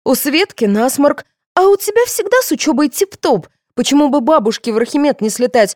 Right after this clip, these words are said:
Всё равно ей делать нефиг». «Вот поэтому я и сказал, что ты лишний раз попу от кресла не оторвёшь»,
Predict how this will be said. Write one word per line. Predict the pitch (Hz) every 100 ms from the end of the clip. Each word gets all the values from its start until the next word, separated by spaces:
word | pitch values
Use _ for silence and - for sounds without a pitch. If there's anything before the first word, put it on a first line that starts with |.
| -
Всё | -
равно | 233 240
ей | 285 254
делать | 175 - 247 196 -
нефиг». | 226 202 180 170 - _ _ _ _ _ _ -
«Вот | 247 311 -
поэтому | 311 302 302 339 302 247
я | 208 220
и | 240
сказал, | - 226 202 220 208
что | - 170
ты | 208
лишний | 208 254 330 - 349 349
раз | 330 330 - -
попу | 208 254
от | 202 -
кресла | 170 185 214 185
не | 180
оторвёшь», | 185 185 180 151 147 143 -